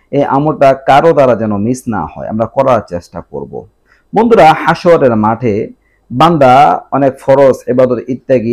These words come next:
এগুলো করার দ্বারাও যখন নাজাত পাবে না, যখন তার নেকের পাল্লাটা গুনাহের পাল্লা থেকে হালকা হয়ে যাবে,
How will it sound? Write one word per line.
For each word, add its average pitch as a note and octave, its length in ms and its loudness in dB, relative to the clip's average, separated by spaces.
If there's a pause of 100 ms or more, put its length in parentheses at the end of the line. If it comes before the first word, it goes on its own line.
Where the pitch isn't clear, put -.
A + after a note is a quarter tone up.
এগুলো B2 340 0
করার C#3 400 2
দ্বারাও B2+ 280 2
যখন G#2+ 360 -4 (160)
নাজাত A2+ 360 -4 (100)
পাবে D#2 300 -8
না, A#1 140 -18 (720)
যখন C#3 540 4 (220)
তার C3+ 220 4
নেকের C#3+ 340 0
পাল্লাটা C3 560 0 (540)
গুনাহের C#3+ 500 0
পাল্লা C#3 400 0
থেকে - 300 -6
হালকা A#2 460 -4
হয়ে G2+ 260 -6
যাবে, F#2+ 320 -6